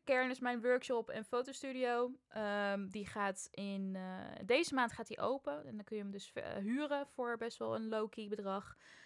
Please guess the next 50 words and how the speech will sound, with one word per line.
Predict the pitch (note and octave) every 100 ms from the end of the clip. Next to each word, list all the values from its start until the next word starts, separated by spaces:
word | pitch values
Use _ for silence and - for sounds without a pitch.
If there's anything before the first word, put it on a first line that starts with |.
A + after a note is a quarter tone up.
| -
Echt | - -
prachtige | - B2 - -
ruimte, | G#3 G#3 G#3 G#3+
Hartje | G3+ G#3 G#3+
Amsterdam, | G3+ - G3 F#3+ F#3+
onder | - C4+ C#4
mijn | A#3 G#3+
kantoor. | A3 G#3 A#3 B3+ C4+ - _ _ _ _ _ -
En, | G3 G3+ G3+
eh, | F#3
ik | - G3
heb | G#3+ - -
als | - F#3
doel | F#3+ G3
daarvoor | F#3+ F#3 G3 G3
staan | - F3+ F3+
dat | F3+
die | F#3+ F3+ -
tien | B3+ D4
dagen | B3 G#3+ G#3+ - G3+ G3 - - -
volledig | - G3+ G3 F#3+
verhuurd | - F#3+ F#3 F3+
is | F#3+ -
per | F3+
maand. | F3 F3 F#3 -
En | F#3+
dat | F#3+
we | G3+
die | F#3
ruimte | F#3 F3+ F#3 -
gaan | F#3 F#3+
delen | F3+ F3 F3 F3+
met | F3+ - - _
toffe | - F3+ - F3 -
creatives. | - F#3 F3 - - -
Daar | - -
heb |
ik | - -
echt | F3+ -
heel | F3
veel | -
zin | - - F#3+
in. | -
Dus | - -
je | G3
kan | F#3+
die | F#3+
ruimte | F#3+ G3 G3
huren | G3+ G3 G3
voor | - F#3